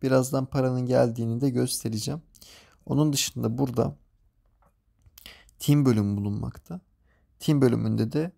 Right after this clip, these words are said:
takım üyelerinizin ne kadar kişi olduğunu, toplam ne kadar yatırım yaptıklarını, toplam ne kadar para çektiklerini bu, e, görebilirsiniz. Sizin referans linkini de arkadaşlarınıza paylaşarak kendi referans linkinizi bonuslar kazanabilirsiniz.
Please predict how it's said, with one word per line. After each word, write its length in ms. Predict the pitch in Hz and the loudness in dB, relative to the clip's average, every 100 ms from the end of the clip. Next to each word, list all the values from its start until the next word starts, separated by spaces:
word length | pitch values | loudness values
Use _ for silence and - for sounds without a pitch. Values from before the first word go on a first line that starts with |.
| _ | _
takım 340 | - - 143 | -10 -6 -2
üyelerinizin 640 | 131 120 123 123 123 131 117 | 0 0 -2 -2 -2 0 0
ne 120 | 127 | 0
kadar 300 | 127 113 110 | 0 0 -2
kişi 240 | - - 107 | -6 -4 0
olduğunu, 480 | 101 104 107 123 | 0 0 -2 -4
toplam 420 | - 127 - 117 117 | -6 -8 -4 -2 0
ne 40 | |
kadar 300 | - 131 123 | -2 0 2
yatırım 360 | 104 101 - 104 | 2 -2 -4 -2
yaptıklarını, 600 | 101 - - - 110 117 | -2 -6 -12 -8 -8 -6
toplam 440 | - - 131 123 | -8 -6 -2 -2
ne 60 | 127 | -2
kadar 360 | 147 139 139 143 | -2 0 -2 -2
para 200 | 143 139 | -4 -4
çektiklerini 800 | - 143 - - 143 139 147 156 - - - - _ | -8 -8 -10 -8 -6 -4 -6 -8 -16 -20 -20 -20 _
bu, 200 | 147 139 - | 0 0 -2
e, 260 | 117 - | -2 0
görebilirsiniz. 840 | - 127 143 135 117 113 - 139 165 - | 2 4 4 2 0 -2 -6 -6 -6 -8
Sizin 400 | - - 151 147 | -8 -6 -2 0
referans 540 | 139 139 135 127 127 127 | 0 0 0 0 0 -4
linkini 320 | 117 117 117 | -2 -2 2
de 60 | |
arkadaşlarınıza 840 | 117 117 120 123 120 - 120 117 120 | 2 2 0 -2 -2 -4 -4 -2 0
paylaşarak 600 | 123 123 - 117 110 - | 0 0 -2 -4 -4 -4
kendi 300 | 131 110 110 | -4 -2 0
referans 540 | 110 - 110 113 - | 0 0 -2 -4 -6
linkinizi 500 | 135 - 117 123 170 - - - - - - | -10 -10 -8 -6 -8 -10 -20 -20 -20 -20 0
bonuslar 520 | 143 127 - 160 147 | 2 2 0 0 0
kazanabilirsiniz. 1080 | - 135 139 123 113 110 - 151 175 - | 2 2 2 0 0 -2 -4 -6 -6 -6